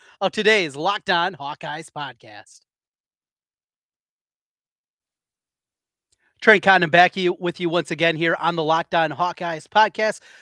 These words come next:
Again, thanks for making Locked On Hawkeyes your first listen each and every day,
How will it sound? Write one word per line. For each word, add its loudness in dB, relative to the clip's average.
Again, 8
thanks -4
for -10
making 2
Locked 2
On 2
Hawkeyes -2
your -4
first -8
listen -10
each -16
and -8
every -6
day, -4